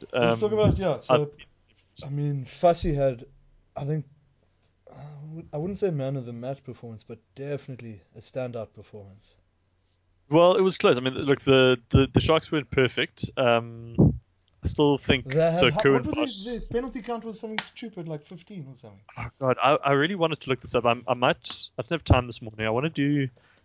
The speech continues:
Speaker 2: a little bit of digging into the penalty count and the, um, error count for this
Speaker 1: Okay.
Speaker 2: weekend's fixtures, because anecdotally, I felt that the team that gave away the most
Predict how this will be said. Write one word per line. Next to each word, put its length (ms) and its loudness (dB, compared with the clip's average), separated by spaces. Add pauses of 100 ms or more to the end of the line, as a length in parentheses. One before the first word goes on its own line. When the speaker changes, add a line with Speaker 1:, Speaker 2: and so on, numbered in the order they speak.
(100)
Speaker 2:
a 20 -4
little 180 4
bit 120 4
of 100 -4
digging 280 2
into 640 -6
the 100 0 (180)
penalty 460 -2
count 480 -4 (840)
and 300 -2 (100)
the, 520 2
um, 340 -2
error 300 4
count 480 -4 (580)
for 180 -2
this 140 2
Speaker 1:
Okay. 140 0
Speaker 2:
weekend's 240 -8
fixtures, 340 -10 (160)
because 300 2 (320)
anecdotally, 840 0
I 140 4
felt 520 -4 (540)
that 160 2
the 60 -4
team 280 -10
that 200 -4
gave 260 2
away 220 -2
the 100 -10
most 260 -6